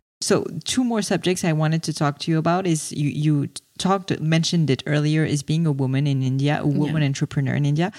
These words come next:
Speaker 1: So maybe you know in France, there's been this huge movement. It's called Balance ton port, like basically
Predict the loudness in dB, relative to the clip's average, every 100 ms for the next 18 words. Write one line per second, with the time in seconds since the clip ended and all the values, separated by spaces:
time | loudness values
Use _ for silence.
0 | -14 -2 0 0 0 0 0 2 2 2
1 | 0 -2 0 0 0 0 -2 -2 -4 -2
2 | -2 -2 0 0 0 0 0 0 0 0
3 | 0 -4 0 0 2 0 0 0 -2 0
4 | 2 4 2 0 -2 -4 -4 -4 -2 -2
5 | -2